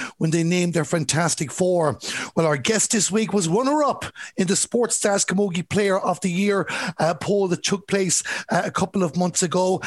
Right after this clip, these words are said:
and has been spearheading the Wexford cause as they've gone through a phase of transition, but the general verdict from twenty twenty is the signs are it's turning an upward graph. Can the Slaney Siders return to the top? Well, our guest is certainly somebody that's intent in making that happen.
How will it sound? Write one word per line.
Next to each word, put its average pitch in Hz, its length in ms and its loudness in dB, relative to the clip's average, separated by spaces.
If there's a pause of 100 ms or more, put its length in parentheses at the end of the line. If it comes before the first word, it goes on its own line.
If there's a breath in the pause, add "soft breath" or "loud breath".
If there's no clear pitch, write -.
(140 loud breath)
and 180 120 4
has 175 120 0
been 190 140 0
spearheading 220 680 0
the 190 80 0
Wexford 202 480 -2
cause 202 320 0
as 196 120 0
they've 240 120 0
gone 294 220 0
through 262 300 0 (220 loud breath)
a - 80 0
phase 240 400 0
of - 180 -2
transition, 190 640 0
but 170 160 -4
the 180 240 0 (200 loud breath)
general 196 360 0
verdict 190 400 -2
from 180 160 -2
twenty 202 400 -2
twenty 196 420 -2
is 170 140 0
the 165 100 0
signs 196 480 0
are 185 180 2 (240 loud breath)
it's - 220 -2
turning 208 380 0
an 196 140 -2
upward 185 340 -2
graph. - 640 -2
Can 208 340 2 (160 loud breath)
the - 80 -2
Slaney 208 360 0
Siders 185 380 0
return 185 360 0
to 170 80 -6
the 175 100 0
top? 180 380 0
Well, 170 160 2
our 175 160 0
guest 190 360 0
is - 80 0
certainly 190 360 0
somebody 180 480 0 (180 loud breath)
that's 160 180 0
intent 185 440 0
in 180 100 -2
making 170 220 0
that 151 160 2
happen. 170 400 0